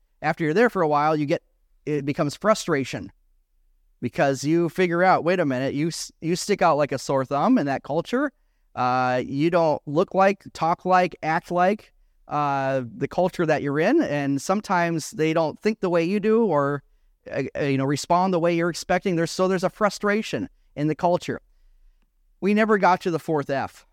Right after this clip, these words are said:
or to the third F, excuse me. We never got to the third F, so I have no idea what comes after frustration. He left us hanging. All these years, been twenty-some years, I have no idea what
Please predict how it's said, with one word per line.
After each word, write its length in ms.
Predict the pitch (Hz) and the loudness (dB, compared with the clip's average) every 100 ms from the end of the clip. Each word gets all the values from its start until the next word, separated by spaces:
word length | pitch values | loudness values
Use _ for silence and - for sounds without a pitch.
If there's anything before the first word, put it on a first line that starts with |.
| _ - | _ -4
or 200 | 151 143 | -2 -2
to 180 | 160 143 | -2 -2
the 120 | 127 | 0
third 240 | 170 151 | 2 2
F, 120 | 127 | 2
excuse 280 | 117 - 131 | -2 -4 -4
me. 140 | 110 - | -4 -4
We 80 | 139 | -2
never 160 | 151 | 0
got 140 | 147 143 | 0 -2
to 60 | |
the 60 | 123 | -4
third 240 | 156 127 | -2 0
F, 140 | 127 - | -2 -2
so 140 | 123 | -2
I 60 | 139 | -2
have 120 | 127 | -2
no 160 | 131 | -2
idea 220 | 135 127 123 | -2 -2 -4
what 100 | 113 | -4
comes 200 | 123 123 | -2 0
after 200 | 120 113 | -2 -4
frustration. 640 | 123 107 123 120 110 90 - _ _ _ | -8 -6 -4 -4 -6 -10 -12 _ _ _
He 140 | 147 | -2
left 180 | 156 190 | 0 0
us 100 | 156 | -2
hanging. 380 | 180 156 147 113 - | -2 0 0 -4 -4
All 200 | 135 175 | 0 2
these 240 | 190 170 147 | 2 2 2
years, 220 | 165 123 | 0 0
been 160 | 147 | -4
twenty-some 420 | 139 175 170 170 151 | -2 -2 0 0 0
years, 320 | 160 123 - _ _ - | 0 -2 -10 _ _ -8
I 60 | |
have 140 | 143 139 | -6 -2
no 140 | 151 | 0
idea 200 | 156 156 | 0 0
what 160 | 143 | 0